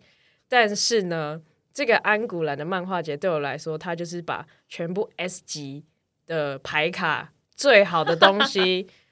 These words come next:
Speaker 1: 就收集在那一小包，你怎么开，它就是一定是最顶级的。但是你要走到很远、很远、很远的地方，才可以买到那个东西。
Speaker 2: 哎，你这样回想，我讲起来，其实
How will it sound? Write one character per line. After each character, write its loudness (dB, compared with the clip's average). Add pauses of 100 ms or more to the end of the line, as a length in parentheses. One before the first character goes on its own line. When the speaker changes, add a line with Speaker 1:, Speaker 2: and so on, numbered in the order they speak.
(140)
Speaker 1:
就 6
收 6
集 -6
在 8
那 4
一 2
小 -2
包， -2
你 2
怎 4
么 0
开， 0 (220)
它 2
就 2
是 -2 (380)
一 -2
定 -2
是 -4
最 2 (120)
顶 -8
级 -12
的。 -6 (720)
但 4
是 0
你 0
要 4
走 0
到 6
很 0
远、 4
很 -2
远、 0
很 -2
远 0
的 -2
地 -4
方， -2 (160)
才 -10
可 -8
以 -6
买 -8
到 -8
那 -10
个 -14
东 -14
西。 -18 (260)
Speaker 2:
哎， -2
你 -2
这 -6
样 -4
回 -8
想， -10
我 -18
讲 -12
起 -14
来， -12 (120)
其 -20
实 -10